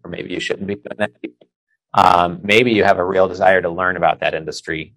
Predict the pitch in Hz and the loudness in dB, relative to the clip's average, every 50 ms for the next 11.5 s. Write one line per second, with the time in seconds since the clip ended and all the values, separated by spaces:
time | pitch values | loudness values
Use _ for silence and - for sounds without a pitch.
0 | _ _ _ - - 85 82 82 87 - - 90 87 - 95 92 - - - 92 | _ _ _ -4 -2 -2 0 0 -2 -2 -4 -10 -2 2 2 2 2 0 -4 -6
1 | 85 87 85 87 85 82 85 85 - 69 82 82 85 85 82 82 80 - - - | -6 -2 0 0 0 2 2 2 0 0 -4 -6 -6 -6 -8 -8 -10 -10 -4 -2
2 | 80 76 85 82 82 80 78 76 - - - 92 85 82 82 82 78 - 80 80 | -2 -2 -2 -4 -4 -6 -8 -10 -14 -12 -10 -8 -6 -6 -6 -6 -8 -10 -10 -2
3 | - 87 85 85 85 82 80 - 85 80 82 80 82 87 85 - 82 85 85 80 | 0 0 2 4 4 4 4 2 0 0 0 0 0 -2 -4 -6 -6 -6 -6 -6
4 | - 82 82 76 73 - 82 82 82 82 82 82 82 - - 82 80 80 82 80 | -10 -12 -14 -14 -14 -12 -10 -6 -6 -4 -4 -6 -6 -8 -8 -8 -6 -6 -8 -8
5 | - _ - 78 76 78 78 76 - _ _ _ _ _ _ - - 85 85 85 | -10 _ -6 -4 0 0 0 -2 -2 _ _ _ _ _ _ -4 -2 -2 0 0
6 | 82 82 73 - - - 85 85 80 85 80 82 80 - - 80 80 80 80 - | -2 -4 -4 -6 -10 -10 -10 -10 -8 -6 -6 -6 -6 -6 -10 -10 -8 -8 -6 -4
7 | 82 82 78 85 85 - - 85 85 - - - 85 82 78 - _ _ _ _ | -4 -6 -6 -8 -12 -10 -10 -10 -8 -6 -4 -2 -2 -2 -2 -4 _ _ _ _
8 | _ _ _ - 85 80 82 80 85 80 - - 82 80 80 76 87 87 82 80 | _ _ _ -4 -2 0 0 0 0 0 -2 -2 -4 -4 -6 -4 0 0 0 0
9 | - - 87 85 85 85 82 82 80 80 80 80 82 82 82 82 85 85 82 80 | 0 -4 -4 -2 -2 -2 -4 -4 -6 -6 -4 -4 -4 -6 -6 -4 -2 0 0 0
10 | - 85 80 85 82 80 82 80 - - 78 - - 82 80 - - 87 80 76 | -2 -2 -6 -6 -4 -4 -4 -6 -6 -10 -10 -6 -4 -4 -4 -2 -2 0 0 0
11 | - - - 85 85 82 78 78 78 | 0 0 0 2 2 2 0 0 -2